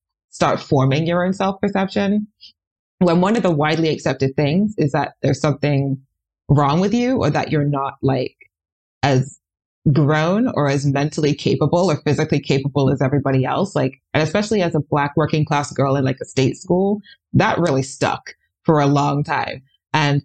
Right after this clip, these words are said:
fortunately, it gave me a perfectionist complex, which isn't great, but was somewhat constructive because it made me determined to prove everybody wrong by being as amazing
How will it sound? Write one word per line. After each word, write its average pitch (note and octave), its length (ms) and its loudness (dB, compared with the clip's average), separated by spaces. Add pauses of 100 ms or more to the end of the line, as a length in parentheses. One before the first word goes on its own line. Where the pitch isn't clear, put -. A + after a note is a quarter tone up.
fortunately, C#3+ 760 0
it - 160 -4
gave E3 180 0
me D#3 180 0
a C#3 140 0 (440)
perfectionist D#3+ 680 -2
complex, C#3 480 -2
which D3+ 140 -4
isn't E3 260 0 (160)
great, F3 460 2 (200)
but - 340 -2 (340)
was D#3 380 2
somewhat G#3 340 0
constructive A2+ 580 0
because D3 200 0
it - 80 -2
made D#3+ 200 0
me D3+ 100 0
determined C#3 520 0
to D#3 60 -2
prove D3 280 0
everybody C3+ 420 2
wrong C#3 320 -2
by C3 120 -2
being E2 320 -4
as - 260 -8 (360)
amazing C3+ 580 2